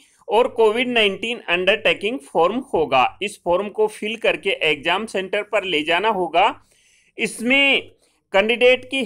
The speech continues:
हेल्थ डिटेल्स, रिसेंट ट्रैवलिंग हिस्ट्री जैसे कॉलम होंगे और एग्जाम हॉल में एग्जामिनर के सामने इस फॉर्म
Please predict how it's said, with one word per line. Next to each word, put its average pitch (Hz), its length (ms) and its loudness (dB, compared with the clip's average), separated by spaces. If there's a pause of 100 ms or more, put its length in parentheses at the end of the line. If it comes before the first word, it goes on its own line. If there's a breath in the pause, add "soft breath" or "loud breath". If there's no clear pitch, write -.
(120)
हेल्थ 226 380 2
डिटेल्स, 208 720 0
रिसेंट 240 580 -2
ट्रैवलिंग 196 640 -2
हिस्ट्री 196 540 -6
जैसे 226 340 0
कॉलम 196 420 0
होंगे 190 520 -2 (320 loud breath)
और 240 180 4
एग्जाम 208 640 2
हॉल 208 300 0
में 226 200 0
एग्जामिनर 202 640 0
के 277 220 -6
सामने 208 500 -2 (140)
इस 254 280 -10
फॉर्म 202 400 0